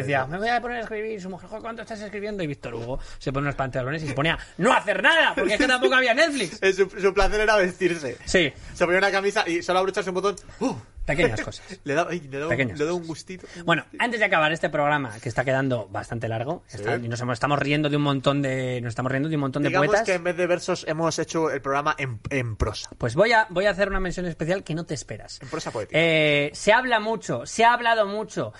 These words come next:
Speaker 1: se ha dado mucho el coñazo, se ha dado mucho el coñazo con, "Eh, la generación del veintisiete, la generación del veintisiete, qué buenos eran".
Speaker 2: La del noventa y ocho también.
Speaker 1: Sí, hay muchas generaciones que son buenas, que sí.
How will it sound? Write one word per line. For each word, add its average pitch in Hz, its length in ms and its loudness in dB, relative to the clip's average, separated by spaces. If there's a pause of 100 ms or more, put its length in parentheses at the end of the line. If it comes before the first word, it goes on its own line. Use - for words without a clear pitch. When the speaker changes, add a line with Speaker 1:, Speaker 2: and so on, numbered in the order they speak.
Speaker 1:
se - 220 0
ha 247 80 6
dado 240 260 4
mucho 254 500 0
el 226 160 -2
coñazo, 175 800 0
se - 200 0
ha - 20 6 (100)
dado 220 140 0
mucho 247 260 -4
el 233 80 0
coñazo 202 480 2
con, 208 240 2 (420)
"Eh, 320 640 6 (160)
la 311 240 4
generación 285 460 0
del 302 100 4 (480)
veintisiete, 294 680 2 (480)
la 320 180 2
generación 311 340 4
del 302 120 0
veintisiete, 302 1080 2 (340)
qué 302 120 4
buenos 294 340 -2
eran". 233 560 0 (180)
Speaker 2:
La 123 100 -6
del 127 100 -4
noventa 127 260 -4
y - 20 2
ocho 143 160 -2
también. 131 320 -4
Speaker 1:
Sí, 165 220 2
hay 147 140 4
muchas 143 200 -2
generaciones 120 280 -8
que - 80 -16
son - 100 -16
buenas, - 180 -18
que - 100 -18
sí. 110 120 -12